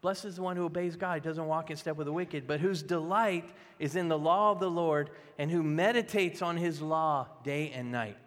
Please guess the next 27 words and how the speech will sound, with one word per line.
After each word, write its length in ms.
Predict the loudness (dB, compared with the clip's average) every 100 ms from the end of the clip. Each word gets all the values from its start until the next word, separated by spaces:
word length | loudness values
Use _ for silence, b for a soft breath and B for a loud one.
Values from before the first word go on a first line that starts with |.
| B B B B 2
That 220 | 2 4
person 300 | 2 2 -2
is 120 | 0
like 180 | 0 0
a 60 |
tree 420 | -6 -6 -2 -2 -2
planted 440 | -2 0 2 2
by 140 | 0
streams 460 | -2 -4 -2 0 0
of 80 | 0
water, 440 | 2 4 4 2 -4 B -2
which 240 | 0 0
yields 300 | -2 0 0
its 120 | -2
fruit 400 | -4 0 0 -2
in 240 | -4 -4 -2
season, 560 | -4 -4 -4 -4 -6 -10 -20 B B B
and 100 | 0
whose 180 | 0 0
leaf 240 | -2 -2
does 160 | -4 -2
not 280 | -2 0
wither. 480 | 0 2 2 0 -2 -10 B B
Whatever 400 | -2 0 0 0
they 140 | 0
do 240 | 0 -2 -2
prospers. 680 | -4 -4 -4 -6 -10 -14